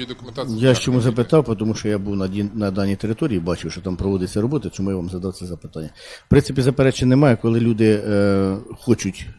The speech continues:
Speaker 2: це все в правильне русло направити, то ми не заперечуємо. Я думаю, заперечень не буде. Тому, е, хто за те, щоб, е, дане питання винести на розгляд, е, чергової сесії міської ради, прошу проголосувати. Хто за?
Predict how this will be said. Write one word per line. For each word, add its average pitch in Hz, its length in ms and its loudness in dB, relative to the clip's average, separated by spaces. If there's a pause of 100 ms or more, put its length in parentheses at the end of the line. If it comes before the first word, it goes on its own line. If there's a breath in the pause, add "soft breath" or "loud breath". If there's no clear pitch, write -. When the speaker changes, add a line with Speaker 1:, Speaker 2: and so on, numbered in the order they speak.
Speaker 2:
це 113 120 0
все 98 340 -2 (800)
в - 100 -20
правильне 117 360 8
русло 139 280 4
направити, 95 520 2 (460 loud breath)
то 120 120 2
ми 120 340 6
не 107 120 4
заперечуємо. 101 680 2
Я 104 60 -2
думаю, 110 200 -4
заперечень 117 400 -6
не 139 60 -2
буде. 160 180 -6 (1120 soft breath)
Тому, 127 500 4
е, 101 280 6
хто 143 340 6
за 117 140 2
те, 127 200 4
щоб, 107 300 0
е, 104 320 6
дане 117 260 6
питання 110 360 4
винести 104 420 2
на 101 400 4
розгляд, 98 580 2
е, 92 340 4
чергової 98 360 2
сесії 117 440 0
міської 107 340 2
ради, 101 220 2
прошу - 280 0
проголосувати. 87 520 -2
Хто 104 420 2
за? 98 360 2